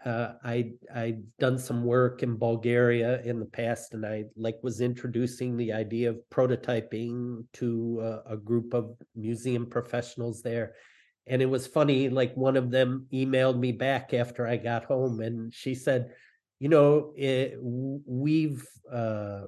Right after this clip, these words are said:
realized that the point of prototyping is not to do it just once," <laughs> you know, like, you, you don't come in with these preconceived notions of, like,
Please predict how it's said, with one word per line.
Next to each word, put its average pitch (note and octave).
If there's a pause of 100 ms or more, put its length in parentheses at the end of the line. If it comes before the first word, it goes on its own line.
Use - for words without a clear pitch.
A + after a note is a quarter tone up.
realized C#3
that B2+
the B2
point D#3+
of C#3+
prototyping C#3+
is A#2
not C3+
to C#3+
do C3+
it C3
just C3
once," B2
<laughs> B2+
you A#2
know, D3+
like, D3
you, G3+
you G#3
don't A3
come F#3+
in G3
with D#3
these D#3+
preconceived E3+
notions D#3
of, C3+
like, C#3+